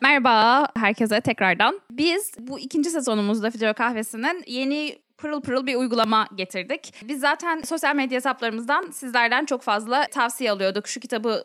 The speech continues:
konuşursanız çok mutlu olurum, şu filmi konuşmanızı isterim, bu konudaki fikirlerinizi merak ediyoruz, işte bu diziyi izlediniz mi?" gibi.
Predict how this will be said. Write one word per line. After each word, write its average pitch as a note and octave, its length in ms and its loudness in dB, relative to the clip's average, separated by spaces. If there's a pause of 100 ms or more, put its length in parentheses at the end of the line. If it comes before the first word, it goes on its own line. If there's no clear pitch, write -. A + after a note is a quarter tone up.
konuşursanız G#3 760 2
çok G#3 200 -4
mutlu G#3 240 -6
olurum, G3+ 460 0
şu A3 140 -8
filmi G3+ 280 -6
konuşmanızı G3+ 580 -6
isterim, G3 580 -4
bu G#3+ 100 -10
konudaki A3+ 340 0
fikirlerinizi A3 420 0
merak G#3 360 4
ediyoruz, G#3 540 0
işte F#3 260 -8
bu G3+ 160 -6
diziyi G3 280 -10
izlediniz G3 460 -2
mi?" F3+ 140 -6
gibi. F#3+ 160 0